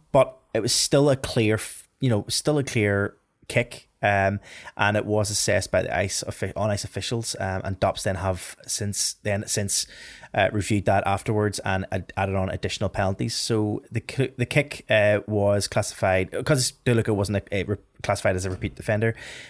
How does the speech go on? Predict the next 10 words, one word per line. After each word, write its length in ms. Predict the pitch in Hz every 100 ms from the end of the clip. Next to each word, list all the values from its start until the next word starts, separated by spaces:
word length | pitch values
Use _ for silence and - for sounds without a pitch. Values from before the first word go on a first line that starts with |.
| -
offender, 380 | 113 120 110 117
they 100 | 110
were 80 |
looking 300 | 110 110 110
specifically 580 | 98 - 107 98 101 95
at 240 | 98 95 -
this 140 | 101
kicking 340 | - 110 107
motion, 420 | 107 107 - 117 113
um, 240 | 98 92